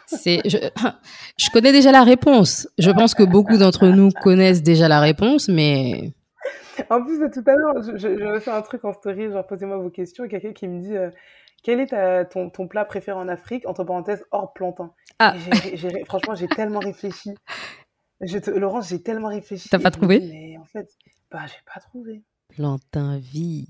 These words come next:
Speaker 2: Ouais, plantain vie. Si j'étais un plat, je serais les kelewele, euh, au Ghana, je serais la loco, euh, euh, en Côte d'Ivoire, je serais les bananes plantains, quoi.
Speaker 1: Eh ben, écoute,
Speaker 2: Ah ouais.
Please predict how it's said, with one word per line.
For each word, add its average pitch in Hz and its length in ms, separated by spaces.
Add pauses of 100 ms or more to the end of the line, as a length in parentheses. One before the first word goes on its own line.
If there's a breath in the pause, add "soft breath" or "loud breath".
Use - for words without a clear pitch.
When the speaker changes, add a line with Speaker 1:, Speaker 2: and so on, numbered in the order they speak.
Speaker 2:
Ouais, 226 280
plantain 180 340
vie. 180 320
Si - 160
j'étais 170 220
un 160 120
plat, 180 240
je 180 80
serais - 140
les 160 140
kelewele, 170 500 (220)
euh, - 180 (460)
au 175 100
Ghana, 170 420
je 170 60
serais - 180
la 165 120
loco, 175 520
euh, 170 280 (560)
euh, - 260 (280)
en 185 120
Côte 170 180
d'Ivoire, 175 440
je 165 80
serais 165 200
les 165 80
bananes 165 280
plantains, 165 400
quoi. - 140 (760)
Speaker 1:
Eh 160 100
ben, 143 160
écoute, 156 280
Speaker 2:
Ah - 40
ouais. - 120